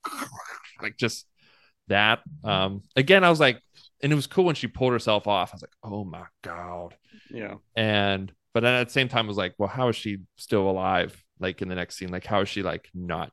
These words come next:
Speaker 1: dead? Like, they
Speaker 2: Yeah.
Speaker 1: should have just showed, like, some Wakanda made up technology real quick, do something to her stomach. You know what I mean? Like, should have
Speaker 2: I
Speaker 1: just
Speaker 2: know.
Speaker 1: shown that real quick.
Speaker 2: I know. It's kinda weird. Yeah.
Speaker 1: But I, I loved,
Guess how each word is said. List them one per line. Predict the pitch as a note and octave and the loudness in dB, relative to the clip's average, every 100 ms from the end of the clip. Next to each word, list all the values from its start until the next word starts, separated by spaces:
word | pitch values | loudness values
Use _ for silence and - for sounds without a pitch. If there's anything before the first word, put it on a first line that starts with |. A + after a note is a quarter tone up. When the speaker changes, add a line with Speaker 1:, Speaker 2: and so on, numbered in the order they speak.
| _ | _
Speaker 1:
dead? | F2+ D2+ C2+ - _ _ - | -4 -4 -6 -14 _ _ -2
Like, | A#2 | 2
they | D3 | 2
Speaker 2:
Yeah. | C#3 | 4
Speaker 1:
should | C4 | 4
have | G3 | 4
just | C#3+ | 2
showed, | - C3+ C#3+ A#2+ | 4 6 6 2
like, | A2 G#2+ - | 0 0 -2
some | - A#2 A#2 G#2+ - _ _ _ _ - | 2 2 2 -4 -10 _ _ _ _ -8
Wakanda | G#2 - A2+ G#2+ G#2+ | -4 2 2 4 2
made | G#2 G#2+ | 2 4
up | G#2 | 4
technology | - G#2+ - G2+ F#2+ F#2+ | 2 -2 0 0 2 0
real | F#2 | -2
quick, | F2+ F2 E2 - | -4 -4 -6 -8
do | - F#2 | -4 -4
something | F2 E2+ E2 E2+ | -4 -8 -6 -6
to | D#2+ | -6
her | |
stomach. | - - D#2+ B1 - | -6 -8 -8 -10 -10
You | G#2 | -4
know | F#2+ | -2
what | G2 | -2
I | |
mean? | G2+ G2+ - _ _ _ _ - | -4 -6 -12 _ _ _ _ -12
Like, | G2+ | -10
should | - C3 | -6 -6
have | G2+ | -4
Speaker 2:
I | G2 | -6
Speaker 1:
just | A2+ | -6
Speaker 2:
know. | F2+ | -6
Speaker 1:
shown | |
that | F2+ E2+ | -6 -10
real | E2 | -12
quick. | - - - _ _ | -10 -10 -10 _ _
Speaker 2:
I | A2+ | -8
know. | A2+ G2 G2 | -6 -6 -8
It's | - | -6
kinda | A#2 F2+ | -6 -4
weird. | G2+ F#2+ F2 _ _ | -6 -6 -10 _ _
Yeah. | - F#2+ E2+ _ _ _ - - _ _ _ | -14 -12 -12 _ _ _ -20 -20 _ _ _
Speaker 1:
But | G#2+ | 0
I, | A2 - | 2 2
I | A2+ | 2
loved, | G#2 G#2 F#2 - | 4 2 0 -6